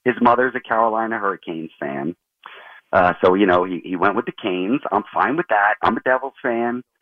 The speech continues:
But I gotta tell you, the best times with, with the, with talking about the family rivalries, my brother and I are Yankees, Knicks, and Jets. But we differ on the Devils, Rangers. I'm Devils, he's Rangers.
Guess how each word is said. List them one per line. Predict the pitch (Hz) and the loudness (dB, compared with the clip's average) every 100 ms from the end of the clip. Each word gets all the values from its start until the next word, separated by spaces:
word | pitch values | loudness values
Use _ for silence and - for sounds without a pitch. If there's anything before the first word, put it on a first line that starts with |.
| _ _ | _ _
But | 123 | -2
I | 131 | 0
gotta | 165 165 | -2 -2
tell | - 190 | -4 -4
you, | 147 | -4
the | |
best | 120 143 156 - | -4 -4 -6 -6
times | 160 175 131 123 120 _ _ _ _ _ _ | -4 -2 -2 -4 -8 _ _ _ _ _ _
with, | 120 123 | -2 0
with | 123 - | 0 2
the, | 120 | 0
with | 120 - | 0 0
talking | 151 156 | 0 2
about | 143 131 | -2 -4
the | 131 - | -6 -6
family | 156 156 139 | -6 -6 -8
rivalries, | 117 151 233 135 90 78 80 107 - _ _ _ _ - | -6 -4 -4 -4 -6 -8 -10 -14 -20 _ _ _ _ -2
my | 104 | 0
brother | 104 165 165 131 | 2 2 2 -2
and | 110 | -4
I | 101 95 95 92 - | -8 -8 -10 -12 -8
are | 80 | -8
Yankees, | 78 104 110 104 110 101 95 - - - | -6 -6 -6 -8 -10 -8 -10 -14 -16 -6
Knicks, | 87 87 - - - - - _ _ | -2 -2 -4 -14 -20 -20 -20 _ _
and | 82 76 76 69 - | -6 -4 -6 -2 0
Jets. | - - - - _ _ _ _ _ | 0 -2 -20 -20 _ _ _ _ _
But | 82 73 | 0 2
we | 113 | -2
differ | 107 117 - 80 65 - _ | 0 -2 0 -4 -6 -8 _
on | - 73 | -6 -6
the | 71 82 | -8 -4
Devils, | 82 82 71 | -2 -2 0
Rangers. | 80 71 69 55 - - _ - | 0 0 -6 -10 -12 -20 _ -2
I'm | 85 104 | 0 2
Devils, | 123 101 104 101 - _ _ | 0 0 -4 -8 -14 _ _
he's | 80 95 87 | -10 -8 -4
Rangers. | 82 69 64 | -4 -6 -10